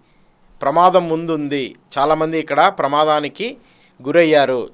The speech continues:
మెల్లగా వెళ్ళండి, స్పీడ్ బ్రేకర్స్ ఉన్నాయి. ఇలాంటి అనేకమైనటువంటి సైన్ బోర్డ్స్ని మనము ఈ లోకంలో చూస్తూ ఉంటాం. స్విమ్మింగ్ పూల్కి వెళ్ళినప్పుడు, మరి,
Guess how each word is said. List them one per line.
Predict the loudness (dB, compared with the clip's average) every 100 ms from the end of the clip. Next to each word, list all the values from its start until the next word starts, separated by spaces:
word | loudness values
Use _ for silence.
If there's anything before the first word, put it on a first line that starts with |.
| _
మెల్లగా | -6 0 4 4
వెళ్ళండి, | 2 0 -4 -4 -8
స్పీడ్ | -8 -8 -6
బ్రేకర్స్ | -4 -2 -4 -8 -12
ఉన్నాయి. | -8 -8 -10 -14
ఇలాంటి | -2 2 2 0
అనేకమైనటువంటి | 0 0 2 2 0 -4 -2 -4 -4 -6 -8 -12 _ -2 -2 -2 -6 -6
సైన్ | -8 0 2 2
బోర్డ్స్ని | 2 0 0 -4
మనము | -2 -2 -4 -6 -8 -14 _ -6
ఈ |
లోకంలో | -4 -2 -4 -4 -6 -8
చూస్తూ | -12 -10 -8
ఉంటాం. | -8 -6 -8 -10 -20 _ -8
స్విమ్మింగ్ | -6 -6 -6 -8
పూల్కి | -8 -6
వెళ్ళినప్పుడు, | -6 -4 -6 -6 -10 -10 _ _ _ _ -8
మరి, | -6 -6